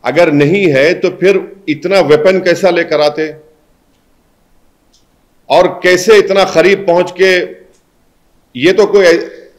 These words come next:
आम आदमी नहीं कर सकता ना, कि revenge अगर कर रहा है, ये तो professional कोल्ड ब्लडेड murder है ये, कि करीब जाकर सर पर गोली मारना,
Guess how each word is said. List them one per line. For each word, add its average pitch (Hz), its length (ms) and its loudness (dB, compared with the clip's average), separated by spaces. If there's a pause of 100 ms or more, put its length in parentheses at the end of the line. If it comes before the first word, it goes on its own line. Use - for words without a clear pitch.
आम 175 220 -2
आदमी 175 220 -2
नहीं 190 180 0
कर 190 100 0
सकता 131 360 -6
ना, 127 140 -4
कि 123 240 -6
revenge 151 420 0
अगर 156 160 0
कर 127 180 -4
रहा 139 240 -2
है, 95 360 -8 (360)
ये 147 100 -4
तो 208 100 2
professional 160 720 0
कोल्ड 185 420 0
ब्लडेड 208 380 2
murder 214 300 2
है 202 200 2
ये, 113 220 -6 (1400)
कि 143 80 2
करीब 196 560 0
जाकर 156 800 0
सर 202 360 2
पर 202 200 2
गोली 165 320 0
मारना, 127 680 -4